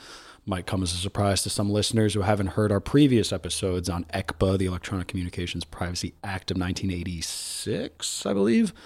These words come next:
Uh, but essentially, there's a loophole in our email protection. And if your email is older than a hundred and eighty days, law enforcement can get it without a warrant. I mean, it seems kinda crazy.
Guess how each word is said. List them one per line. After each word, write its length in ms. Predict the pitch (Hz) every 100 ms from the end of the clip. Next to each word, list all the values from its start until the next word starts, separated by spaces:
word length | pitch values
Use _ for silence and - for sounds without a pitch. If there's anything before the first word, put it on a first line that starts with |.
| - - - -
Uh, 240 | 131 120 120
but 140 | 156
essentially, 380 | 185 247 208 196
there's 160 | 175
a 40 | 165
loophole 600 | 156 - - 82 78 92
in 160 | 101
our 440 | 98 95 92 90 - -
email 340 | 107 104 92
protection. 640 | - 101 - 85 - 87 85
And 220 | 95 92
if 160 | 85 90
your 100 | 90
email 480 | 101 101 98 95
is 140 | 87 87
older 260 | 107 107
than 140 | 104 101
a 40 |
hundred 220 | 95 98
and 60 | 92
eighty 180 | 90 87
days, 560 | 82 160 151 147 135 - - - - -
law 220 | 110 160
enforcement 540 | 151 151 147 147 143
can 140 | 139 110
get 180 | 110
it 80 | 131
without 260 | 110 110 110
a 40 |
warrant. 460 | 85 98 98 - -
I 60 |
mean, 80 | 92
it 80 | 92
seems 220 | 120 113
kinda 160 | 127 131
crazy. 580 | - 101 85 90 87